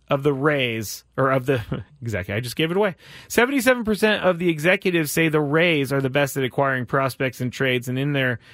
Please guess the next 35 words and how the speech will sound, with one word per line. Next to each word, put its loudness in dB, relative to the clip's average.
in 0
their 2
little 0
blurb 2
that -4
they 0
wrote 0
up -2
under, 0
uh, 0
the, -2
the -2
vote, 2
it -4
says, 0
"If -4
the 0
Rays 2
call, 0
call 2
asking 0
about 2
a -2
prospect, 0
especially 0
a 2
relatively 0
lesser 2
known 2
one, 0
hang 0
up 0
the -2
phone 0
immediately," 0